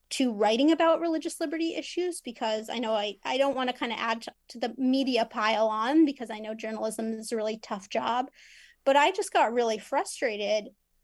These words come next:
seeing things like New York Times articles that referred to William Barr as an advocate for religious liberty when, you know, the man supported the Muslim ban and went on public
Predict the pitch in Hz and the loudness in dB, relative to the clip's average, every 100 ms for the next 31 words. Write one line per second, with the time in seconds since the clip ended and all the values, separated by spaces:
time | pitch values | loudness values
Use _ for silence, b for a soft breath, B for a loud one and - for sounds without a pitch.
0 | _ - - 330 494 466 240 226 233 233 | _ -12 2 2 2 0 -4 -4 -4 -6
1 | 240 233 254 254 254 320 285 226 220 214 | -6 -4 -4 -4 -2 0 0 -2 -4 -6
2 | 226 - 226 220 233 226 - 233 220 220 | -6 -8 -8 -4 -2 -2 -2 -2 0 0
3 | 220 233 226 277 254 208 233 220 226 226 | 0 -2 2 4 4 2 0 -6 -6 -8
4 | 226 - - 220 220 214 208 240 247 269 | -10 -8 -4 -2 -2 -4 -4 -2 2 0
5 | 214 220 - 240 233 233 226 226 226 _ | 0 -4 -4 -4 -2 -2 -2 -4 -6 _
6 | _ _ - 262 269 262 262 294 330 - | _ _ -6 0 2 4 6 6 4 4
7 | 302 285 254 269 392 403 294 - - 208 | 0 2 0 0 0 2 0 -2 -8 -6
8 | - - - 240 233 233 240 233 226 - | -6 -12 -10 -8 -4 -2 -2 -2 -4 -2
9 | 247 277 | 2 2